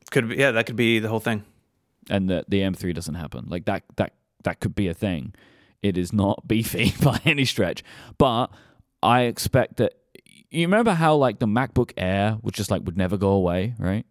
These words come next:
Speaker 2: And it
Speaker 1: Yep.
Speaker 2: was just, like, it seemed, they kept revising it, but it never changed.
Speaker 1: Yeah.
Speaker 2: It's 'cause it sold a lot. And I expect that,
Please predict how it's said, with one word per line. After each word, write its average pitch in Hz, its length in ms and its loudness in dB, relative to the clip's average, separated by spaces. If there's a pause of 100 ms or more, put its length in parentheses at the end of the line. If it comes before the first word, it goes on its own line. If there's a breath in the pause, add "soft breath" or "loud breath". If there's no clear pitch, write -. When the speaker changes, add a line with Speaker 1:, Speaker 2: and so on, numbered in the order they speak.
Speaker 2:
And 190 100 -2
it - 80 0
Speaker 1:
Yep. 110 80 4
Speaker 2:
was 107 80 0
just, 101 140 -4
like, 98 120 -4
it - 80 -8
seemed, 104 280 -2
they 98 100 -2
kept - 260 -4 (220)
revising 104 500 0
it, 117 160 -2
but 95 80 -4
it 87 80 -6
never 90 200 -2
changed. 98 580 -4
Speaker 1:
Yeah. 101 180 -2
Speaker 2:
It's - 80 -16
'cause 123 140 0
it - 80 -8
sold 113 280 2
a 95 60 -2
lot. 78 300 0
And 101 100 0
I 107 100 2
expect - 600 -2
that, 92 280 0